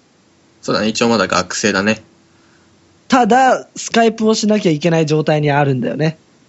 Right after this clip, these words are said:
Speaker 1: そうだね。
Speaker 2: そうそうそう。で、一応、まあ、あの、日本と、どんぐらいの距離離れてるんだろう。わからない。
Speaker 1: 時差的な時間でいいんじゃないの？
Speaker 2: 時差で言ったら三時間ぐらい離れてるところに住んでます。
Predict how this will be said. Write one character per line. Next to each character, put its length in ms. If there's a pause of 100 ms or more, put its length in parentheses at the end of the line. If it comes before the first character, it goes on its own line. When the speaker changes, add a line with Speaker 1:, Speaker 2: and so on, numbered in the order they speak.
(260)
Speaker 1:
そ 160
う 40
だ 80
ね。 240 (220)
Speaker 2:
そ 180
う 40
そ 160
う 60
そ 340 (580)
う。 20
で、 120
一 260
応、 640 (1000)
ま 120
あ、 40
あ 60
の、 460
日 180
本 340
と、 600 (760)
ど 160
ん 100
ぐ 80
ら 100
い 20
の 120
距 140
離 120
離 240
れ 80
て 100
る 80
ん 60
だ 100
ろ 200 (1120)
う。 40
わ 60
か 120
ら 60
な 40
い。 20
Speaker 1:
時 60
差 100
的 260
な 160
時 160
間 160
で 60
い 40
い 20
ん 20
じ 60
ゃ 40
な 80
い 60
の？ 100 (420)
Speaker 2:
時 160
差 200
で 100
言 160
っ 20
た 260
ら 100
三 360
時 140
間 300
ぐ 100
ら 120
い 20
離 280
れ 80
て 100
る 80
と 100
こ 80
ろ 80
に 80
住 140
ん 20
で 100
ま 200
す。 280